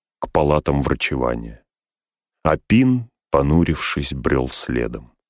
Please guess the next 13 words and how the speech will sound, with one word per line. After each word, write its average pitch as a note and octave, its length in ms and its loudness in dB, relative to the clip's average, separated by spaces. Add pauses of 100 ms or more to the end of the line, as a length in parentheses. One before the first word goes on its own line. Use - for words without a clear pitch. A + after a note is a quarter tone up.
(800)
Но G2+ 140 4
слуги A#2+ 400 4
правителя G#2+ 640 4
стояли F#2 520 4
как F2 220 0
вкопанные, E2+ 840 4
не F2 240 6
в E2 100 -4
силах F2 640 2
оторвать D2+ 560 2
глаз D#2 460 2
от D#2 180 -2
усыпальни. A#1+ 800 -4